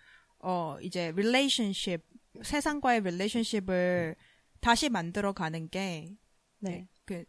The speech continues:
Speaker 1: 결국 해야 되는 과정이 아닌가. 왜냐면은, <clears throat> 어글리 트루스라는 것도
Speaker 2: 음.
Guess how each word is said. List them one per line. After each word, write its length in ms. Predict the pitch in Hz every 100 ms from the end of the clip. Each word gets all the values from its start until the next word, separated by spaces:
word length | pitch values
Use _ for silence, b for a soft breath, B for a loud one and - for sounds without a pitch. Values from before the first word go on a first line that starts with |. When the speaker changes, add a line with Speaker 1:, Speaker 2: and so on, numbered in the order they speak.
| _
Speaker 1:
결국 380 | - 190 214 208
해야 160 | 320 330
되는 260 | 285 247
과정이 540 | 214 180 180 220 208 180
아닌가. 680 | 165 180 196 170 170 165 180 - b b b -
왜냐면은, 580 | 226 269 277 240 208 - _
<clears throat> 360 | 285 294 233 - _ _ _ _ - -
어글리 440 | 208 214 277 269
트루스라는 640 | - 269 - 247 233 208 196
것도 600 | 175 _ 190 190 165 175
Speaker 2:
음. 300 | 180 165 175